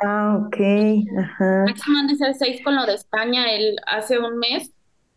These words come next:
Speaker 2: pero, pero sí, o sea, y los estudios que han hecho, y hay un artículo al respecto, es que marca como justamente de que sí se aprobaron y sí están, pero no son usados, ¿no? Por,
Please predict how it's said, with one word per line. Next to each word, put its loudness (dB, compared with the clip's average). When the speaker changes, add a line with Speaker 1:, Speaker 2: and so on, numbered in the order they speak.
Speaker 2:
pero, 0
pero 0
sí, -2
o 0
sea, 0
y 2
los 2
estudios 0
que 0
han -2
hecho, -2
y 2
hay 2
un 2
artículo 0
al 0
respecto, -2
es 0
que -2
marca 0
como 4
justamente 2
de 0
que 2
sí 0
se -2
aprobaron 0
y 0
sí 0
están, 0
pero 2
no 0
son 2
usados, -2
¿no? -2
Por, 2